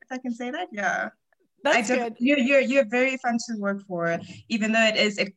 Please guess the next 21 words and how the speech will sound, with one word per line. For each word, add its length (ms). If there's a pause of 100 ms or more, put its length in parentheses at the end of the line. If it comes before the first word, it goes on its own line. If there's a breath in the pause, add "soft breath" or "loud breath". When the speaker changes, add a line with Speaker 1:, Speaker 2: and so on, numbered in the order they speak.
(120)
Speaker 1:
it 120
can 180
be 140 (160)
quite 160
challenging 460
most 260
of 80
the 80
time. 480 (320 soft breath)
But 220
Speaker 2:
Mm-hmm. 100 (300)
Speaker 1:
I'm 60 (100)
learning 240
so 260
much 460 (320)
that 220 (760)
I 120
don't, 460
I 120
don't 180
even, 340